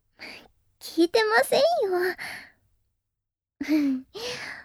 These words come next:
わかりました。先輩の元気すぎるおちんちんが、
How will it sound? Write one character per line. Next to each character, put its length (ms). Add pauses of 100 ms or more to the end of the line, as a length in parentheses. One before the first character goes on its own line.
(160)
わ 140
か 260
り 140
ま 220
し 200
た。 100 (2000)
先 480 (100)
輩 280
の 180
元 340
気 140
す 180
ぎ 200
る 180
お 80
ち 260
ん 100
ち 280
ん 180
が、 280